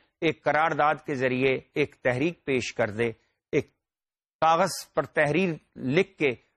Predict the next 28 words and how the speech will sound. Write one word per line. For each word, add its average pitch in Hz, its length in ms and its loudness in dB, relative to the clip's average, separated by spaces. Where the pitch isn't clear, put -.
وہ 165 100 2
قومی 175 280 2
اسمبلی 151 420 0
کے 135 80 -2
سیکریٹریٹ 151 720 0
میں 151 140 0
دے 139 180 0
دے، 135 100 -2
اسپیکر 175 480 -2
چیمبر 143 380 0
میں 135 140 -2
دے 120 160 -2
دے 120 160 0
کہ 190 240 2
اس 214 200 2
معاملے 175 460 2
میں 170 180 0
میرا 165 380 2
استحقاق 165 680 0
مجروح 147 360 -2
ہوا 151 220 2
ہے 160 80 2
اور 156 200 4
ایوان 143 380 2
اس - 140 -8
کا 147 140 0
نوٹس 127 480 -4
لے۔ 95 140 -10